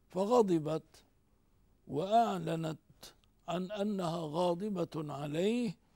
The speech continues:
وأنها تستنزل غضب الله عليه بسبب حقها في أن يبرها الولد. ال-، هنا الشرع يقول:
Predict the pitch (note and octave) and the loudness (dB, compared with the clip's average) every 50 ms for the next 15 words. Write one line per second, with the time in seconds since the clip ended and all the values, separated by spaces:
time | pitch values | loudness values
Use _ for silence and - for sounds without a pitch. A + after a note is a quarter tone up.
0 | _ _ _ _ _ - C3 C3+ D#3 F3+ G3 F#3+ F#3 E3+ D#3 E3+ E3 E3+ - D#3+ | _ _ _ _ _ -8 -4 -4 -2 -2 -2 -2 -2 -2 -4 -4 -6 -6 -6 -8
1 | D#3 - - _ - G3+ G3+ F#3+ E3 D3+ D#3+ D3+ D3 C#3 C3+ E3 F3 F3+ F3 E3 | -8 -8 -8 _ -4 -4 -4 -2 0 0 0 0 0 0 0 -2 0 0 -2 -2
2 | D#3 D#3+ D#3 D#3 D#3 F3 F#3 F3+ E3 D#3+ E3 D#3 D#3 E3 E3 F3+ F3+ F3 E3+ F3+ | -2 -2 -2 0 0 0 0 0 -2 -4 -4 -6 -4 -4 -2 0 0 0 -2 -2
3 | E3 D#3 C#3+ C3+ - E3 F3 E3+ E3 D3+ C#3+ D#3 D3 - - F3+ G#3 - _ - | -4 -4 -6 -4 -6 -6 -2 -2 -2 -2 -2 -4 -6 -2 -4 -4 -4 -4 _ -4
4 | F#3+ F#3+ F#3+ F#3+ G3 G3+ G3 B3+ - - _ _ _ _ _ _ - D#3 D#3 E3+ | -2 0 2 2 2 2 0 -2 -8 -14 _ _ _ _ _ _ -6 -6 -4 -4
5 | G3 F3+ D#3+ D#3+ D#3+ D#3+ D#3 D3 C#3 F3 F#3 F3 D3+ D#3+ D#3 D3 C#3+ D#3 D#3+ D#3+ | -4 -4 -4 -4 0 0 0 2 4 2 2 2 2 -2 -2 -2 -2 -2 -4 -4
6 | D#3 D3+ C#3 C3+ C#3 C#3 D#3 - - - - _ _ _ _ _ _ _ _ _ | -6 -6 -6 -6 -8 -8 -10 -12 -12 -16 -20 _ _ _ _ _ _ _ _ _
7 | _ - D#3 D#3 D#3 D3 D3 D3+ F3+ A3 A3+ G#3 F#3 F#3 E3 D3+ C3+ - - - | _ -2 -2 0 0 -2 -4 -2 -2 0 0 0 -2 -2 -6 -8 -10 -10 -6 -6
8 | F#3 F#3 F#3 F3 E3+ E3 D3+ D3 D3 - - D3 D#3+ E3+ F3 F3+ F#3 F#3 B3 A3 | -4 -2 -2 -2 -2 0 -2 -2 -2 -4 -4 -2 2 2 2 2 0 -2 -4 -8